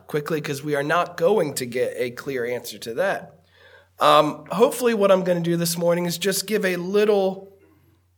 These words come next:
a little facet, uh, a different lens to how we approach God,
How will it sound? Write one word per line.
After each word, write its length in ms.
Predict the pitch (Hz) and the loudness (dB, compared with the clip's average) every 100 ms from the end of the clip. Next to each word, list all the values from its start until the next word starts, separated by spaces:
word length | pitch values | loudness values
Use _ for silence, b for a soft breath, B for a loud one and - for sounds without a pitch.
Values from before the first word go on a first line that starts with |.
| _ | _
a 60 | 175 | -4
little 280 | 196 220 214 | 0 2 2
facet, 1120 | - - 143 165 165 - - - - - - _ - | -2 -2 0 0 -2 -6 -8 -12 -16 -16 -16 _ -8
uh, 380 | 127 135 135 117 | -6 -4 -6 -4
a 80 | 156 | -4
different 420 | 160 190 196 151 | -4 -2 -2 -2
lens 460 | 170 180 175 165 - | 0 2 2 0 -8
to 380 | - 151 143 - b b b b | -8 -8 -8 -12 b b b b
how 380 | - 170 160 170 | -4 2 4 4
we 460 | 156 147 143 135 - - _ _ _ _ _ _ _ _ _ _ _ _ _ _ - | 0 -4 -4 -8 -12 -20 _ _ _ _ _ _ _ _ _ _ _ _ _ _ -14
approach 540 | 147 - 202 185 - | -10 -2 -2 -2 -4
God, 440 | 139 104 92 90 | -4 -6 -8 -12